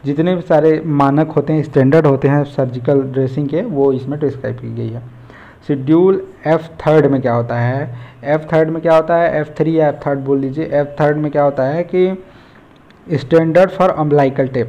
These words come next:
Umbilical tape क्या होता है मैं इसको बता देता हूँ, इसका कोई trick नहीं है, इसको आपको पढ़ना ही होगा। Umbilical tape से आप याद कर लीजिएगा, umbilical tape वो होते हैं जो blood को, excessive bleeding से बचाते हैं आपको। आपको कहीं भी bleeding हो रही है तो आपको क्या करेंगे, वो,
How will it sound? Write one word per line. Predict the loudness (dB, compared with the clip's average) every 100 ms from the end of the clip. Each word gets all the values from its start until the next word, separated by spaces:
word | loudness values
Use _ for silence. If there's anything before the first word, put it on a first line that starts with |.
| -4 -2
Umbilical | 2 2 2 0
tape | 2 0
क्या | 2
होता | 2 2
है |
मैं | 0 -2
इसको | -4
बता | -2 0
देता | 0
हूँ, | -4
इसका | -4 -4
कोई | -2 -2
trick | -2 -4 -2
नहीं | -2
है, | -4
इसको | -4 -2
आपको | -2 -4
पढ़ना | -4 -2 -2
ही | -2
होगा। | -2 -2 -2
Umbilical | -2 -2 0 -2 -2
tape | -2 -2
से | -2
आप | -2
याद | -2 -4 -4
कर | -4
लीजिएगा, | -4 -2 -4 -4
umbilical | -4 -4 -2 -4
tape | 0 -2 0
वो | 0 2
होते | 0 -2
हैं | -2
जो | -2 -2 -4 -20 -14 -8
blood | 2 4 4 2
को, | 0 -2
excessive | -2 -2 0 2
bleeding | 4 4 4 0
से | 0
बचाते | 0 0 -2 -2
हैं | -2
आपको। | -4 -6 0
आपको | 0 0 -4 -6 -4
कहीं | -2 -2
भी | -2
bleeding | -2 -2 -2 -2
हो | -2
रही | -2 -2
है | -2
तो | -2
आपको | -4 -6 -8
क्या | -6
करेंगे, | -6 -6 -4
वो, | -4